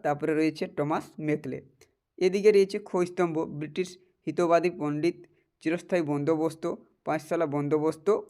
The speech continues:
আর চীন। এর উত্তরটা আমি সরাসরি তোমাদের বলে দিই, এর উত্তর হচ্ছে কিন্তু বিকল্প যে বি এর উত্তর। এরপরে রয়েছে, "বর্তমান ভারত রচনা করেন কে?"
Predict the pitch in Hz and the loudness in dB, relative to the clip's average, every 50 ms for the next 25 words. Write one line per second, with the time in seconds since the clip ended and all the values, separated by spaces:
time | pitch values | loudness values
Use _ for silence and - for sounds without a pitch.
0 | _ _ _ _ _ _ - 135 147 143 - - - - 151 151 131 123 - - | _ _ _ _ _ _ -2 0 0 0 -2 -8 -6 -2 0 0 0 -2 -6 -14
1 | - _ _ _ _ _ _ _ _ _ _ - - 175 165 165 160 - 190 185 | -20 _ _ _ _ _ _ _ _ _ _ -2 0 2 2 0 0 0 0 2
2 | 185 196 185 185 180 - 175 170 175 - 185 175 180 175 165 165 170 160 175 170 | 2 2 0 0 0 0 2 2 2 2 0 -2 -2 0 0 2 2 2 2 0
3 | 156 143 151 151 156 151 143 165 - - - - _ _ _ _ _ _ _ - | 2 2 4 4 4 4 2 2 -2 -2 -6 -16 _ _ _ _ _ _ _ -4
4 | 160 165 - - 160 147 160 - 175 170 170 170 - 175 - 165 160 160 151 151 | -4 -4 -2 -4 -4 -4 -4 -2 -2 -2 -2 -2 -4 -4 -2 -2 -4 -4 -4 -4
5 | 220 247 349 269 156 143 143 147 143 160 170 160 156 - 165 151 156 196 - - | -4 -4 -4 -6 -6 -4 -4 -2 0 0 0 0 0 -2 -2 0 2 0 0 -2
6 | - - _ _ _ _ _ _ - 147 147 160 170 165 151 143 139 143 - - | -6 -16 _ _ _ _ _ _ -8 -2 2 4 4 4 4 2 -2 -6 -8 -8
7 | 127 117 - - _ _ _ _ _ _ _ _ _ _ _ - - 185 196 196 | -8 -8 -8 -14 _ _ _ _ _ _ _ _ _ _ _ 0 2 2 2 4
8 | - 214 214 208 185 190 185 175 180 - 208 - - - - _ _ _ _ - | 4 4 6 6 6 6 6 4 4 0 -4 -4 -4 -8 -20 _ _ _ _ -8
9 | 147 156 180 190 190 - 208 214 214 220 220 208 190 202 180 165 180 180 - 175 | -4 -4 -4 -4 -2 -2 0 2 2 2 2 0 0 0 0 0 0 -2 -2 -2
10 | 151 147 147 - 160 165 170 165 - 160 147 135 131 147 - - - 180 208 214 | -2 -2 0 0 -2 -2 -2 0 0 0 0 -2 -2 -6 -10 -4 0 2 2 2
11 | 214 | 0